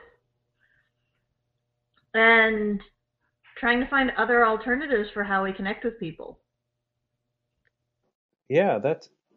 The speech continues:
Speaker 2: that's actually a really good point, because I, I think, you know, the, the check boxes make it easy for us to identify,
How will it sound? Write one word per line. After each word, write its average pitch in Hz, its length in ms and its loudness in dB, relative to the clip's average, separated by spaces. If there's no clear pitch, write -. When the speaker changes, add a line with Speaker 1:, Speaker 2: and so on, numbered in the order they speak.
Speaker 2:
that's 135 200 -2
actually 160 300 4
a 117 60 4
really 123 340 4
good 117 480 4
point, 117 440 -2
because 131 320 2
I, 131 240 10
I 123 120 4
think, 165 340 0
you 143 80 0
know, 127 140 6
the, 120 260 0
the 117 120 2
check 156 340 0
boxes 120 500 2
make 113 300 -4
it 120 200 -2
easy 127 420 0
for 110 200 -2
us 107 200 -4
to 110 140 -4
identify, 98 680 -4